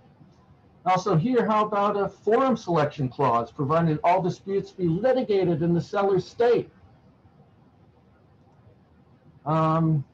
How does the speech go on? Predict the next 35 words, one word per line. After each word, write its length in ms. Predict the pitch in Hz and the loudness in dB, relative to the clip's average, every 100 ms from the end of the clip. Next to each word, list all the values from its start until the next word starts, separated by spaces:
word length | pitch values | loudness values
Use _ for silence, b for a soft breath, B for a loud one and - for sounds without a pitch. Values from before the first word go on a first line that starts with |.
| _ _ _ _ _ _ - - _ _ _ _ - _ _ - - _ - | _ _ _ _ _ _ -20 -20 _ _ _ _ -20 _ _ -20 -20 _ -14
let 120 | 139 | -10
me 40 | 135 | -10
share 380 | - 151 135 123 | -6 -4 -2 -4
the 80 | |
screen 500 | 127 - 160 160 165 | -10 -8 -4 -2 0
here. 340 | 147 160 170 180 | 0 0 -2 -4
I 60 | |
think 240 | 135 147 143 | -6 -8 -8
it 40 | 131 | -8
wasn't 360 | 131 131 - | -8 -10 -14
sharing 320 | - 156 139 131 | -10 -6 -4 -4
the 40 | |
screen. 440 | - 151 160 175 | -6 -4 -2 0
Yep, 220 | 165 196 - | 0 0 -2
we're 140 | 131 | -6
at 60 | - | -4
problem 300 | 160 151 135 | -2 -2 -2
fifteen. 580 | 160 - - 165 180 - B B | -4 -6 -2 0 -2 -6 B B
How 120 | - 240 | -4 0
about 180 | 247 | 0
a 60 | 226 | 0
forum 320 | - 214 214 | 0 -2 -2
selection 440 | - 202 233 - 233 | -2 -2 -2 -2 -6
clause, 400 | - 156 170 180 | 0 2 2 0
providing 480 | 165 156 180 185 175 | -2 2 2 2 0
that 120 | 175 | 2
all 160 | 185 | 2
disputes 560 | 185 185 - 214 233 - | 0 -4 -4 -2 -2 -6
must 220 | 196 190 | -8 -6
be 100 | 202 | -6
litigated 520 | 170 220 233 185 180 | -2 0 0 0 0
in 200 | 185 175 | -2 -4
the 60 | 180 | -6
seller's 420 | - 196 214 208 | -6 -4 -2 -4
state? 420 | - - 247 - | -6 -4 -2 -2